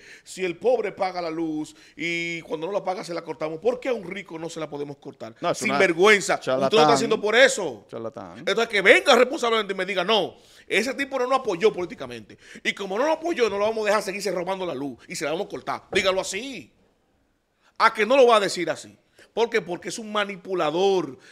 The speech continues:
Speaker 1: y es una vendetta en contra de Juan Ramón, que es peor, coño, porque quieren manipularme a mí para que yo haga apl-, aplaudirle a ellos, su vagabundería, su negociación tras bastidores,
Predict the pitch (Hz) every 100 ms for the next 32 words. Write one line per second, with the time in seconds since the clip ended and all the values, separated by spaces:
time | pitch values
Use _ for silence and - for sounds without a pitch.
0 | - 160 185 214 208 202 180 165 277 277
1 | 190 180 175 170 151 165 165 160 135 139
2 | 123 151 _ _ _ - 202 202 214 190
3 | 196 214 185 135 - _ _ _ _ -
4 | 170 170 147 - _ 185 175 - 214 240
5 | 214 196 165 165 247 302 233 190 160 -
6 | - 175 175 196 196 185 185 175 185 196
7 | 175 165 180 170 170 202 214 208 226 226
8 | _ - 185 180 165 165 160 156 202 196
9 | 214 - _ _ _ _ - 185 180 170
10 | 156 160 170 180 180 170 165 160 160 196
11 | 202 202